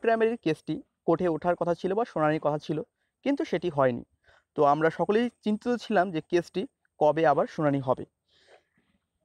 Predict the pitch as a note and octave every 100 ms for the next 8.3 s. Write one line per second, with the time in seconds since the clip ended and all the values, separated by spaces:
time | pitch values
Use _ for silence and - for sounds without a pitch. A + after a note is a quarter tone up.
0 | _ _ A3 C4 C#4+ C#4+ G#3+ G#3 A#3 A#3+
1 | G#3+ G#3 G#3+ G#3+ - - F3+ B3+ - C4
2 | B3+ F3+ F#3 A3 G3+ G3 F3 F#3+ F#3+ F#3+
3 | F#3+ F#3+ F#3 E3+ D#3+ F3 E3 E3 F3 F#3+
4 | E3+ E3 E3+ D#3 - F3 _ _ _ _
5 | D3 C#3+ C#3+ D3 - G#3 B3 A3 - A3+
6 | F#3 E3 - F#3 _ _ - - G3+ G3
7 | A3+ A3+ D#3 D3 C#3+ - - - D3 D3
8 | D#3+ D3+